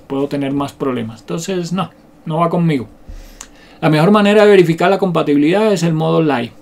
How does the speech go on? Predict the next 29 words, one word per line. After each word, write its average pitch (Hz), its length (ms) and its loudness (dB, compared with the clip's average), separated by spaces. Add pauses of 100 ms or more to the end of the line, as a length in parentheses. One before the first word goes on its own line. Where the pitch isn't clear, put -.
(300)
Efectivamente, 170 800 -2
si 135 100 -6
queremos 160 440 -4
probar 156 580 -2 (640)
cómo 156 240 0
se 180 140 0
desempeña 165 600 0
una 165 240 -2
distribución 151 720 -4
en 139 100 -2
nuestra 180 380 -4
computadora, 185 720 -2
pues - 260 -8
una 143 220 -6
forma 165 640 0
muy 170 260 0
sencilla 190 560 0
es 151 140 -4
creándonos 165 640 -6
una 160 160 -6
memoria 165 460 0
U 170 140 2
S 202 200 0
B 196 240 -2 (800)
booteable. 202 600 4 (600)
Yo 131 160 -4
recomiendo 156 1000 4 (100)
Balena 156 500 0
Etcher. 185 340 -6